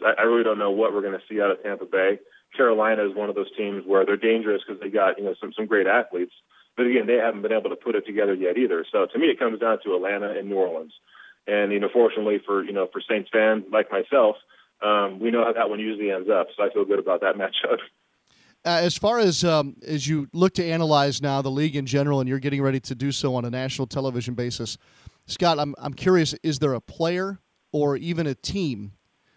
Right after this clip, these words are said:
Speaker 2: uh, that you see something big coming from that maybe we haven't all seen yet?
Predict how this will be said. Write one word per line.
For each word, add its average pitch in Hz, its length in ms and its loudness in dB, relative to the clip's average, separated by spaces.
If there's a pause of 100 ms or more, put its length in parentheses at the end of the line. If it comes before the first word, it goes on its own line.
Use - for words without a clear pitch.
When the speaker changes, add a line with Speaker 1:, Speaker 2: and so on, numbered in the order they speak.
(160)
Speaker 2:
uh, 131 220 -2 (160)
that 135 180 -6
you 185 260 6
see 185 480 0
something 151 460 -2
big 151 280 -2
coming 151 320 -4
from 127 340 -4
that 117 140 -4
maybe 139 220 -4
we 135 200 -2
haven't 127 220 -4
all 120 140 -2
seen 113 260 -8
yet? 104 160 -16